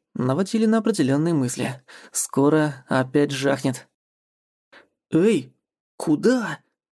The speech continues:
воскликнул Стас, когда друг прямо посреди урока начал заваливаться со стула на пол.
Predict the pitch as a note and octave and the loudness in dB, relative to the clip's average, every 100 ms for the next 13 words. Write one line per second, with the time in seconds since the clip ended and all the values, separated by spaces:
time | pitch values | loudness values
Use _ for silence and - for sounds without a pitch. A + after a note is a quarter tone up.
0 | - - B2 F3 E3+ F3 D#3 - G#3+ D#3+ | -6 -6 -2 -2 0 -2 -2 -2 -2 -2
1 | - D#3+ F#3 G#3+ G#3+ - A#3+ A3+ G3+ G#3+ | -2 0 0 0 -2 -2 -2 0 -2 -2
2 | G3+ G3+ A3+ A#3 E3+ G3+ A3 F3 F#3+ F3+ | 2 2 2 0 0 0 0 0 0 2
3 | G#3 F#3+ F3 F3 F#3+ - A3 G3 G3+ F#3 | 2 2 0 -2 -4 0 2 4 2 0
4 | D3 C3+ | 0 -4